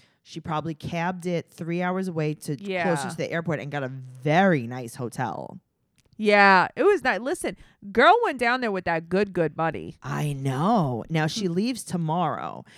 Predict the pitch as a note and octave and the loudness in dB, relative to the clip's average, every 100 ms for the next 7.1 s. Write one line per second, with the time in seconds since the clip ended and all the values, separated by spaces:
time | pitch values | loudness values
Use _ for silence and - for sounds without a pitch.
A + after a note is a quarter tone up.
0 | - _ - G3+ F3 E3 D#3+ - G3+ - | -20 _ -8 0 2 2 -2 -6 -10 -6
1 | D4+ - - G3 E3 C#3+ C3+ A2+ D#3+ F3 | -6 -8 -4 0 0 -2 -4 -6 -8 -8
2 | E3+ D#3+ D#3 D4 C4+ B3 D4 - D#3+ D#3 | -6 -6 -8 -8 -6 -4 -4 -4 -4 -6
3 | - D#3 D#3 D#3 C#3+ - _ _ - G3 | -6 -4 -2 -4 -10 -18 _ _ -2 0
4 | A#3+ G3 E3+ G3+ G#3 G#3+ E3 B2+ - D#3 | 0 -2 -2 -6 -8 -6 -4 -6 -6 -8
5 | C#3+ D3 B2+ G3+ D#4 E4 D#4 E4 D4+ F3 | -6 -4 -4 -4 -6 -8 -4 -2 -2 -4
6 | G3 G3+ G#3+ A3 A3 G#3 F#3+ G#3 D4 E4 | -6 -4 -4 -6 -6 -6 -6 -6 -6 -8
7 | E4 | -12